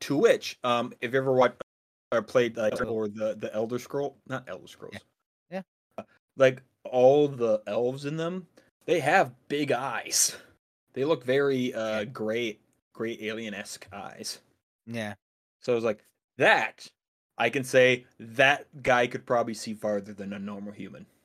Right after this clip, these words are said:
Speaker 1: Legolas, not so much. I'm assuming he has a smaller head than me 'cause I'm a bigger guy, so I don't think
Speaker 2: Yeah.
Speaker 1: he could also see as far.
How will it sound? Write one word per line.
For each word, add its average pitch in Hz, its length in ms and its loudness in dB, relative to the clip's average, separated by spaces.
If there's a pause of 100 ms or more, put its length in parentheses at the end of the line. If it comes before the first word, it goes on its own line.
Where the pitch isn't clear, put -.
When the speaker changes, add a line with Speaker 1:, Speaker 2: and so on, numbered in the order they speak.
(280)
Speaker 1:
Legolas, 131 380 2
not 110 140 -6
so - 100 -16
much. - 300 -20 (440)
I'm 143 100 -2
assuming 139 300 0
he 120 60 -2
has 107 120 -4
a - 40 -14
smaller 104 380 -6
head 107 280 -10 (160)
than 123 120 -12
me 127 140 -10
'cause 117 140 -12
I'm 101 140 -8
a 101 60 -8
bigger 101 300 -10
guy, 107 340 -10 (260)
so 107 160 -6
I 104 100 -2
don't 104 200 -8
think 104 60 -10
Speaker 2:
Yeah. 98 200 -12
Speaker 1:
he 107 100 -14
could - 140 -14
also 104 260 -12
see - 160 -20
as - 100 -20
far. - 240 -20